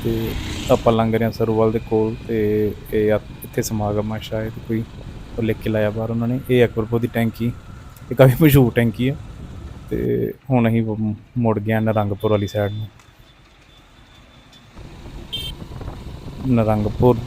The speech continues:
ਨੂੰ ਆਪਾਂ ਐਂਟਰ ਕਰ ਗਏ ਹਾਂ ਤੇ ਸੜਕ ਥੋੜ੍ਹੀ ਜਿਹੀ ਮਾੜੀ ਆ। ਤੇ ਉੱਦਾਂ ਨਰੰਗਪੁਰ ਵੀ ਵਧੀਆ ਪਿੰਡ ਆ। ਇਹ ਪਾਰਕ ਆ, ਖੱਬੇ ਹੱਥ ਪਾਰਕ ਆ ਇਹਨਾਂ ਦੀ।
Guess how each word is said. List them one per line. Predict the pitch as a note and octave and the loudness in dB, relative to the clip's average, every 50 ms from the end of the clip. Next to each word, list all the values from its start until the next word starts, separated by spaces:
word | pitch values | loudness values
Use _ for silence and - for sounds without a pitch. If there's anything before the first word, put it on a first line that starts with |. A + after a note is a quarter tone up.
| - - - B2+ | -10 -6 -2 0
ਨੂੰ | B2 A#2 | 0 2
ਆਪਾਂ | A2 G#2+ - A#2+ | 0 2 2 2
ਐਂਟਰ | A2+ A2 G2+ A2 A2+ | 2 2 2 0 2
ਕਰ | G#2 A2 G#2+ G#2+ | 2 2 2 2
ਗਏ | G#2 G#2+ A2+ A2+ A#2 | 0 0 0 2 2
ਹਾਂ | A#2 A#2 A2+ - - - - - - - - - - - - - - - - - - - | 2 0 -2 -6 -12 -20 -20 -18 -18 -18 -18 -18 -18 -20 -20 -20 -20 -20 -18 -14 -4 0
ਤੇ | - A2 G#2 G#2+ G#2+ | 0 2 2 0 -2
ਸੜਕ | - - - A2+ A2+ G#2+ G#2+ | -2 0 0 0 0 0 2
ਥੋੜ੍ਹੀ | - - A#2+ A2+ A2+ | 2 4 4 4 4
ਜਿਹੀ | G#2+ G#2+ | 2 2
ਮਾੜੀ | G#2+ G#2 G2+ G2+ G2+ G#2 G#2+ G#2+ A2 | 2 2 0 0 0 0 0 0 0
ਆ। | A2 A2 G#2+ - - - - - - - - - - - - - - - - - - - - - - | 0 0 -2 -6 -10 -16 -18 -20 -20 -18 -18 -18 -18 -16 -18 -18 -18 -18 -18 -18 -18 -20 -18 -14 -10
ਤੇ | - | -8
ਉੱਦਾਂ | - A#2 A2+ A2 A#2 A#2+ A#2 A2+ A2+ A2 A2 G#2+ G#2+ G#2+ G#2+ G#2+ G#2 - - - - C#3 | -8 -6 -8 -4 0 2 2 4 4 2 2 0 0 0 0 0 -2 -4 -6 -4 0 2
ਨਰੰਗਪੁਰ | B2 A2+ A2+ A2 G#2+ G#2 G2+ - A#2+ A#2+ | 4 4 4 2 0 -2 -2 0 0 0
ਵੀ | A#2 | 2
ਵਧੀਆ | A2+ A#2 A2+ A#2 A#2+ A#2 | 2 2 2 4 4 4
ਪਿੰਡ | - - G2+ G2 G2+ G#2 | 4 2 -2 -2 -2 -4
ਆ। | G#2+ - - - - - - - - - - - - - - - - - - - - - - - - - - - - - - - - | -4 -6 -8 -12 -16 -16 -16 -16 -18 -18 -16 -16 -16 -16 -14 -16 -16 -14 -14 -14 -14 -16 -16 -16 -16 -16 -16 -14 -16 -16 -12 -8 -6
ਇਹ | B2+ A#2 - | -6 -2 2
ਪਾਰਕ | - A2 G#2 G#2+ G#2 - A#2 | 2 2 2 2 2 0 0
ਆ, | A#2 A2+ A2+ - - - - - - - - - - - - - - - - - - - - - - - - - | 0 0 0 -4 -10 -14 -16 -16 -16 -16 -16 -16 -18 -18 -18 -20 -20 -20 -20 -20 -20 -20 -18 -18 -18 -20 -6 0
ਖੱਬੇ | - B2+ A2+ A2 A#2 A#2 A#2 | 2 2 2 4 4 4 4
ਹੱਥ | A2+ - - - | 2 0 -4 -2
ਪਾਰਕ | - A2 G#2+ G#2+ A2+ - - | 0 2 2 2 0 -2 -2
ਆ | A#2 | -2
ਇਹਨਾਂ | A#2 A#2 A#2 A2+ | 0 0 -2 -2
ਦੀ। | A2+ A2+ | -2 -2